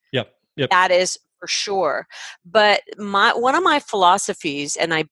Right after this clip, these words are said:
Speaker 2: believe it was Peter Legge, who is a multimillionaire, told me this, uh, that the dec-, decisions based in fear are typically wrong. And when you don't take a gig, or when you don't want to say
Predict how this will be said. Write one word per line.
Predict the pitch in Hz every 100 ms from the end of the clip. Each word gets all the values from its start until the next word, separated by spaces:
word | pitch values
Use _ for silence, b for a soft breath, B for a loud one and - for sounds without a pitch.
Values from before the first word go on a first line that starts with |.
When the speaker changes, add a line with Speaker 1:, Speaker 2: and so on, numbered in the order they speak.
| -
Speaker 2:
believe | 180 226 247
it | -
was | 190
Peter | - 202 170
Legge, | 151 147 143
who | 170 170
is | 156
a |
multimillionaire, | 151 170 175 160 151 165 156 147 143 151 _
told | - 170 160
me | 160
this, | 139 135 143 - - B B B -
uh, | 170 160
that | 165 170
the | 175
dec-, | 175 -
decisions | - 202 247 247 277 -
based | 208 202 -
in | 190
fear | - 170 160 160 -
are | 151
typically | 175 160 - 147
wrong. | 135 139 120 - _ _ _ _ _ _ _ _ _ - B B B B _
And | 185 185 185 175
when | 196 202
you | 196 180
don't | 220 233 277
take | - 240 226
a | 196
gig, | 170 202 196 143 143 175 - _ -
or | 185
when | 180 190
you | 180 175 170 165
don't | 165 214 233
want | 202 220
to | -
say | 190 185 165